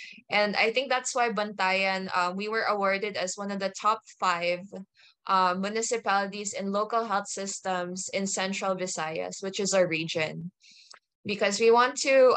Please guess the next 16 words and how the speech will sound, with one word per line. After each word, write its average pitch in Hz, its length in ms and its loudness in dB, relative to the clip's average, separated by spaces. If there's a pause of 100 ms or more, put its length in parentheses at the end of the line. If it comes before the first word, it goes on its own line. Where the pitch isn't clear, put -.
um, 190 400 4
instill 214 680 0
universal 214 580 -2
healthcare, 180 580 -4
meaning 185 480 -6
making 190 320 -6
healthcare 185 480 0
free, 226 520 -2
accessible, 190 920 -4 (440)
and 247 180 0
efficient 202 800 -2
for, 185 180 0 (140)
for 214 180 0
all 190 340 2
our, 175 520 -2
um, 165 320 -2